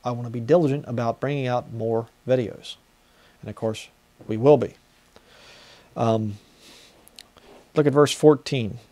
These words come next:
Another very important verse here. "And let ours also learn to maintain good works for necessary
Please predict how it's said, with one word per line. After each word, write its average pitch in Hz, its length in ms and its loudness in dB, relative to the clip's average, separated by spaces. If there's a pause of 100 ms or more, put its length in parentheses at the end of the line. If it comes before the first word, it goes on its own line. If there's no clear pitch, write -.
(1400)
Another 127 240 2
very 131 240 6
important 110 520 -4
verse 123 300 0
here. 107 240 -10 (1300)
"And 120 100 -2
let 143 160 6
ours 156 320 8
also 156 320 4
learn 151 280 4
to 131 120 -2
maintain 127 580 -2
good 139 180 2
works 143 320 2
for 117 260 2
necessary 160 1000 0